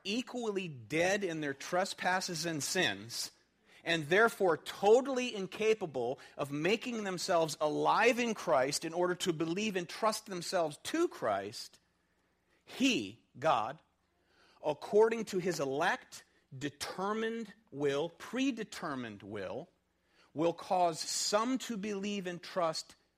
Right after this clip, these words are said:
by faith, which is a gift, and in order to accomplish that divine work, will leave many to themselves hardened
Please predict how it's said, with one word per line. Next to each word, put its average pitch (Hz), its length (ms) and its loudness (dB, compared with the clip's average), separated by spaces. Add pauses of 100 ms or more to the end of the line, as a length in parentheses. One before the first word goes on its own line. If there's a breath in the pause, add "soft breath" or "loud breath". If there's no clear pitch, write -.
(140)
by 175 380 2
faith, 104 600 -6 (680)
which 117 200 -10
is 131 120 -6
a 165 100 0
gift, 170 540 0 (2250 loud breath)
and 185 480 2
in 165 160 -2
order 190 300 4
to 180 200 -4
accomplish 220 720 -4
that 139 280 0
divine 120 500 -6
work, 104 440 -10 (180 soft breath)
will 185 800 0
leave 185 680 -4 (140)
many 143 880 -2
to 190 280 -6
themselves 180 1000 -2
hardened 160 920 0